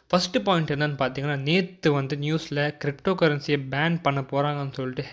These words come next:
எல்லா நியூஸ் சேனல்லையும் ஹெட்லைன்ஸாவே போட்டாங்க, சரிங்களா? அது பார்த்ததுக்கப்புறம் பார்த்தீங்கன்னா, நிறைய நியூ மெம்பர்ஸ் இருக்காங்க பார்த்தீங்களா? அவங்களாம் என்ன பண்ணாங்க, பேனிக் ஆயிட்டு செல் அவுட் பண்ண ஆரம்பிச்சாங்க.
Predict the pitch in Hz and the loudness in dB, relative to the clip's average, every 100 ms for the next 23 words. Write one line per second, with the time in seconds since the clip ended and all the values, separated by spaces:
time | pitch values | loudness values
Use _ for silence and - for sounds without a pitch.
0 | - 143 147 165 156 135 - _ 151 170 | -8 0 2 4 4 2 -4 _ -4 -2
1 | - 147 135 151 - 143 135 170 151 139 | -2 -4 -2 -4 -2 -4 0 0 0 -2
2 | 143 143 131 123 123 - 131 131 120 - | -2 0 0 0 -2 -12 -8 -6 -8 -10
3 | - - - - - - 135 139 147 180 | -20 -20 -20 -20 -20 -6 -2 0 4 4
4 | - 185 170 170 175 160 143 143 135 143 | 4 0 2 4 2 2 -4 -6 -8 -6
5 | 156 143 151 196 226 226 - _ _ _ | -4 -2 0 4 4 4 -2 _ _ _
6 | _ - 180 233 208 160 143 139 135 127 | _ -4 2 4 4 2 0 -4 -6 -8
7 | 123 127 127 131 - - - - _ 147 | -10 -10 -12 -12 -14 -20 -20 -20 _ -2
8 | 170 196 196 190 180 165 151 151 156 156 | 2 2 2 2 0 0 0 2 0 0
9 | - - 180 214 190 151 139 131 160 185 | -6 0 2 4 2 2 2 2 0 0
10 | - - _ _ - 175 202 175 151 156 | -4 -18 _ _ 2 4 4 2 0 2
11 | 151 139 131 123 | 2 -2 -8 -10